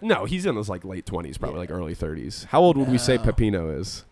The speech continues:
Speaker 2: Fifty?
Speaker 1: Fifties, yeah, I would say.
Speaker 2: Maybe sixties.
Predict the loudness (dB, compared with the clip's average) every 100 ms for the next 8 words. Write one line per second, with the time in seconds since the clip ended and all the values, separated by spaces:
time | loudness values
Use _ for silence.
0 | -20 -20 _ -8 -4 -4 -4 -4 0 2
1 | 0 0 0 -2 -2 0 0 -2 -6 _
2 | _ 0 0 2 0 -2 -4 -6 -6 -4
3 | -6 -8 -8 -4 -4 -6 -10